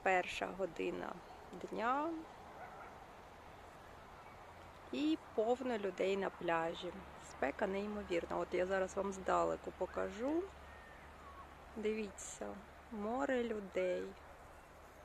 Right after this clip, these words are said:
Жовтенький такий пісочок. Красиве небо блакитне. Там на задньому плані зводяться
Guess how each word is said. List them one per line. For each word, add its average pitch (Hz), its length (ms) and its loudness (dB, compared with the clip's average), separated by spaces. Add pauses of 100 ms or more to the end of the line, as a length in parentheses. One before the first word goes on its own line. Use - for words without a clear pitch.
(720)
Жовтенький 202 720 0
такий 180 300 -2 (140)
пісочок. 240 760 0 (1400)
Красиве 196 680 2
небо 233 640 2 (160)
блакитне. 214 840 -2 (1400)
Там 202 180 6
на 185 120 8
задньому 175 440 4
плані 165 400 2 (2750)
зводяться 196 840 4